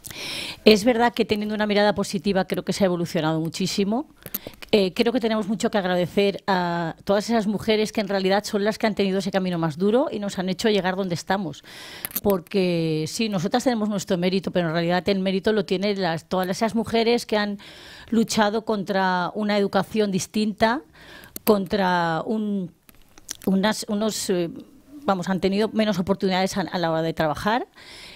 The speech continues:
Y creo que debemos de, de tener una mirada positiva. Creo que hemos alcanzado mucho, creo que tenemos que seguir en una lucha constante.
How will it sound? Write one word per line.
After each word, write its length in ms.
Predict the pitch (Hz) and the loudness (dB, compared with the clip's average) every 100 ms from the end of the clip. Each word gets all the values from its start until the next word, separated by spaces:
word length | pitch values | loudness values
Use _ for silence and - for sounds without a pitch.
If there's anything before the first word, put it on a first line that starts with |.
| - | 0
Y 120 | 240 214 | 2 4
creo 320 | 208 220 220 | 4 2 2
que 640 | 240 196 185 170 156 151 - | 2 4 2 0 -2 -4 -2
debemos 440 | 190 208 214 269 | 2 4 4 2
de, 220 | 240 220 196 | 2 2 2
de 140 | 202 | 0
tener 240 | 202 208 226 | 2 2 2
una 140 | 240 | 2
mirada 280 | 226 202 202 | 4 4 4
positiva. 640 | 202 - 190 214 220 277 - _ - - - - - | 0 -4 -2 0 2 0 -2 _ -20 -20 -20 -20 2
Creo 160 | 233 233 | 4 4
que 80 | |
hemos 160 | 240 185 | 0 2
alcanzado 480 | 220 196 - 190 180 | 0 0 -2 -2 0
mucho, 260 | 202 - | -4 -4
creo 140 | 269 196 | -2 0
que 80 | 196 | 0
tenemos 240 | 190 190 | 0 -2
que 80 | 185 | 0
seguir 240 | 190 196 | 2 2
en 40 | 190 | 2
una 160 | 185 | 0
lucha 640 | 180 190 - 190 170 160 139 - | 0 -2 -2 0 0 0 -4 -4
constante. 760 | 190 - 202 196 180 233 262 | -2 0 -2 -2 2 2 2